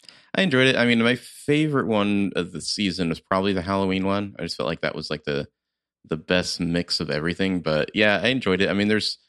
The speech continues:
there's definitely parts of it where it's like, okay, well, now it's a Marvel movie, so we have to have some, some punchy punch and, you know, people doing things with their hands.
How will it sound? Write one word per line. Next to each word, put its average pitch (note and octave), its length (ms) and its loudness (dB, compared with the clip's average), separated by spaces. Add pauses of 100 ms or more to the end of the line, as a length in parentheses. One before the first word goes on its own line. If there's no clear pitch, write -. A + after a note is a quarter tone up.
(140)
there's B2+ 140 0
definitely D#3 300 2
parts G#2+ 320 0
of G#2 60 0
it G2+ 100 4
where E2+ 80 0
it's F2+ 120 -4
like, F#2 160 0
okay, F2+ 340 0
well, E2+ 100 0
now E2+ 140 0
it's D#2+ 120 -6
a F#2+ 40 -4
Marvel D#2 320 -2
movie, D#2 360 -2
so - 140 -4
we D#2 60 -2
have D#2 160 -6
to D#2+ 100 -10
have D#2 160 -6
some, D#2 360 -6
some D#2+ 140 -10
punchy D2+ 280 -6
punch D2 380 -6
and, D2 200 -8 (560)
you E2 100 -6
know, E2+ 200 -6
people - 280 -6
doing D#2 280 -4
things D2+ 200 -4
with - 80 -2
their D#2+ 100 0
hands. D#2 480 -6